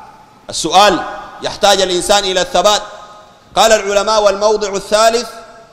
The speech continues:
عند الخروج إلى أرض المحشر". أنت بتشوف أهوال عظيمة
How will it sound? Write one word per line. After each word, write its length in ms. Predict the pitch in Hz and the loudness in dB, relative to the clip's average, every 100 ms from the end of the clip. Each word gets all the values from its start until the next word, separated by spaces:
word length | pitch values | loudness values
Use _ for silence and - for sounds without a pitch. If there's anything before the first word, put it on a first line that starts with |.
| _ _ _ | _ _ _
عند 400 | 156 220 208 196 196 180 | -8 -4 0 0 0 -4
الخروج 500 | 180 180 196 214 190 | -6 -4 0 0 -2
إلى 240 | 185 175 | -4 -4
أرض 280 | 170 175 170 | -2 -4 -4
المحشر". 580 | 170 202 - 185 170 - - - - - _ _ _ _ _ _ _ _ _ _ _ _ _ _ _ _ _ - | -4 -4 -4 -2 -2 -4 -12 -20 -20 -20 _ _ _ _ _ _ _ _ _ _ _ _ _ _ _ _ _ -6
أنت 140 | 165 | 0
بتشوف 380 | 202 190 220 208 | 2 2 2 4
أهوال 320 | 190 208 208 | 4 6 6
عظيمة 480 | 190 349 226 214 160 | 4 2 0 0 -2